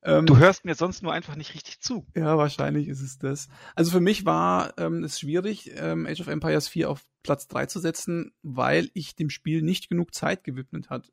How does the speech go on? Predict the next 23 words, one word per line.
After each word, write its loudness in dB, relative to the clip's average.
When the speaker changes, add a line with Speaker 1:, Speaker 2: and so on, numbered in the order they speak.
Speaker 1:
äh, -4
habe. -2
Das -2
Spiel -2
hat -6
eine, 0
ich -12
finde, -2
ziemlich -6
starke, 0
man 2
muss 0
f-, -10
sich -8
sehr 0
viel -2
einarbeiten, 0
um -4
das -2
Spiel -4
wirklich -4
zu -8
beherrschen, -2